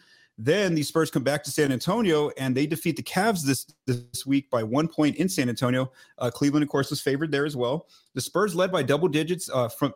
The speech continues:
from midway the second quarter to about the end of the third quarter. So it's, you know, pretty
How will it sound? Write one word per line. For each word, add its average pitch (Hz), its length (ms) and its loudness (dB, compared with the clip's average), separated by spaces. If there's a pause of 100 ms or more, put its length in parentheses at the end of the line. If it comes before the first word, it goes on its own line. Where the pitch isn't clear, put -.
from 131 220 0
midway 139 300 0
the 127 100 -4
second 139 280 0
quarter 135 200 0
to 123 120 -6
about 120 180 -2
the 123 100 -4
end 131 80 0
of 131 80 -2
the 117 60 -8
third 127 220 -2
quarter. 151 180 0
So 123 160 -4
it's, 120 120 -6
you 147 60 -2
know, 131 60 0
pretty 143 220 -2